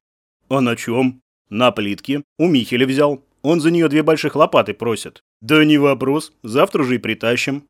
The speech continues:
У лётчиков бойцы и вечно слюни по ветру распускают. Я даже знаю где».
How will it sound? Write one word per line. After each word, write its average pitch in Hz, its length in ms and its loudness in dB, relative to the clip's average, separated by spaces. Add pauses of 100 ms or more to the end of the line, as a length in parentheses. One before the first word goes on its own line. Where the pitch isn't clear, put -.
(160)
У 156 120 4
лётчиков 185 460 2
бойцы 170 360 2
и 147 100 2
вечно 160 300 -2
слюни 147 300 2
по 156 160 0
ветру 120 240 -2
распускают. 113 720 -4
Я 110 260 0
даже 175 320 4
знаю 180 360 0
где». 120 340 -4